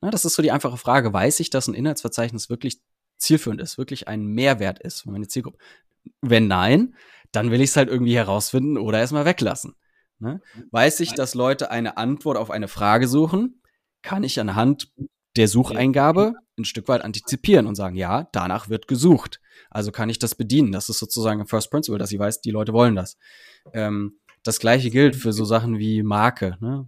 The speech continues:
Ist eine Marke relevant? Interessiert's die Leute, wer ihnen die Antwort gibt oder nicht? Ne? Ähm,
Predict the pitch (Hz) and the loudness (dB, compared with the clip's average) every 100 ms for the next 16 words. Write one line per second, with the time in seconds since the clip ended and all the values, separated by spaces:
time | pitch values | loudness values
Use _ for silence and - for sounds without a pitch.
0 | - 135 135 - 113 107 107 117 107 107 | -6 -4 -4 -6 -4 -2 -2 -2 -2 -2
1 | 104 104 107 101 - 107 - 123 - 123 | 0 0 -2 -4 -8 -6 -2 0 4 4
2 | 107 101 104 104 120 107 110 110 104 - | 4 2 0 4 4 4 2 2 0 -2
3 | 107 123 - 104 101 117 113 - _ _ | -2 -2 -2 -2 4 4 4 -2 _ _
4 | _ _ 101 135 - _ - - - 107 | _ _ -10 -10 -12 _ -20 -20 -8 -6
5 | 101 101 98 | -4 -4 -8